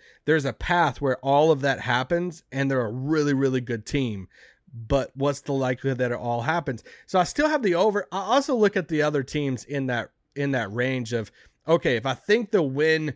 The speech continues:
uh, the wins are gonna be, um, kinda spread out like last year of,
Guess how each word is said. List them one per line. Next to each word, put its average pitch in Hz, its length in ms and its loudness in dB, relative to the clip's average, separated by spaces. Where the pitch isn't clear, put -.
uh, 131 160 -4
the 143 160 0
wins 151 340 -2
are 156 60 0
gonna 156 220 0
be, 131 480 0
um, 117 440 -6
kinda 185 220 -2
spread 175 460 0
out 147 180 2
like 135 220 -2
last 123 400 -2
year 190 240 2
of, 131 320 -4